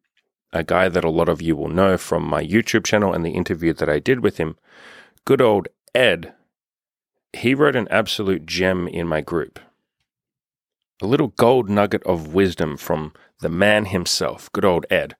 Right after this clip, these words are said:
We, we were talking on this group coaching call, right? And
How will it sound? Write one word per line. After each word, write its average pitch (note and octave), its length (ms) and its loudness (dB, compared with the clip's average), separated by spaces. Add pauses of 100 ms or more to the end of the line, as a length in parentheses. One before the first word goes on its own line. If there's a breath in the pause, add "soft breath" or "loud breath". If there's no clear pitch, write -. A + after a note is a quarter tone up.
(920 soft breath)
We, G2+ 180 4
we G2 580 2 (380)
were F#2 440 4 (180)
talking D3 380 0
on A2+ 140 0
this F#2 140 -4
group G2 220 -4
coaching E2+ 340 -4
call, G1+ 220 -10
right? D2 260 -8 (1200 loud breath)
And F2+ 380 2